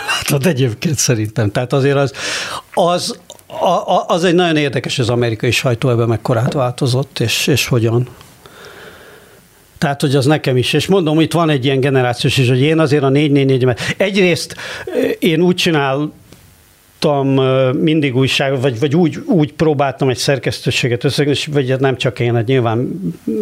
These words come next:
azok az emberek, akikkel dolgoztam, azok is körülbelül ebben a felfogásban vannak, hogy én,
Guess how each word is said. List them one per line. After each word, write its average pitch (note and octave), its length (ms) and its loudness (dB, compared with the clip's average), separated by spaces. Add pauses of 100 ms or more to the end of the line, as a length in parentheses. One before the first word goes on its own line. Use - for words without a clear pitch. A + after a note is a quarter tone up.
(260)
azok B2 300 -2
az C#3 80 2
emberek, A#2+ 320 0
akikkel B2 280 0
dolgoztam, C3+ 600 2
azok A2+ 200 0 (240)
is - 200 -2
körülbelül A#2+ 400 0
ebben A#2+ 180 0
a A2+ 40 0
felfogásban B2 520 0
vannak, C3 240 2
hogy C3 140 0
én, C3+ 180 0